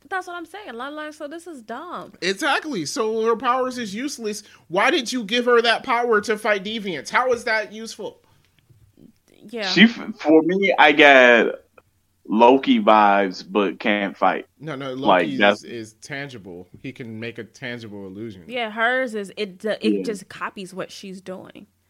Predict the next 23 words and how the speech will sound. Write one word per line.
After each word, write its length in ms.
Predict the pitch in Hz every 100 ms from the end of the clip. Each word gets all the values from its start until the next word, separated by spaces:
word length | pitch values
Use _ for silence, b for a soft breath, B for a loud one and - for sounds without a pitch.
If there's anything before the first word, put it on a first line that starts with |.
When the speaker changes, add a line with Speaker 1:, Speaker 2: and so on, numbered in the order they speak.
| _ _ _ _ _ _ _ _ _ _ _ _ _ _
Speaker 1:
Well, 160 | 269 294
well, 180 | 240 190
you 200 | 190 330
didn't 160 | 370
like 180 | 240 202
her. 200 | 269 330
I 140 | - 294
didn't 140 | 453
like 140 | 240
Cersei. 400 | - 185 330 - -
Oh, 120 | 359
I 100 | 370
felt 160 | 370 427
like 160 | 269
she 160 | 208 302
could 180 | - 285
have 80 | 233
been 180 | - 170
cool. 360 | 233 208 285
Speaker 2:
Cersei's 500 | 370 190 254 311 311
one 160 | 214 208
of 100 | 185
them. 260 | 180 214